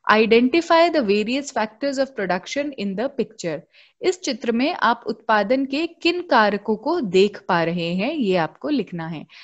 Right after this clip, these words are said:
तो आप देख सकते हैं, इस पिक्चर में क्या हो रहा है। इस पिक्चर में बिल्डिंग्स हैं और इन बिल्डिंग्स का कंस्ट्रक्शन चल रहा है। पीछे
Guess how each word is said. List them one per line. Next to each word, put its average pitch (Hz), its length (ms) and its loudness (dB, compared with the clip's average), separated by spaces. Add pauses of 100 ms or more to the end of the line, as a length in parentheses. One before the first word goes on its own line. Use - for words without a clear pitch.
(200)
तो 294 60 0
आप 294 140 6
देख 285 280 0
सकते 302 280 0
हैं, 302 120 4
इस 311 100 -6
पिक्चर 294 360 -2
में 294 160 0
क्या 285 160 2
हो 233 180 0
रहा 175 220 -4
है। 175 180 0
इस 202 100 -6
पिक्चर - 380 -2
में 262 220 2
बिल्डिंग्स 190 500 2
हैं 226 180 -4 (400)
और 214 360 2
इन 240 200 0
बिल्डिंग्स 226 480 0
का 262 400 2
कंस्ट्रक्शन 269 760 2
चल 202 220 0
रहा 170 240 -2
है। 175 180 -2
पीछे 233 420 -4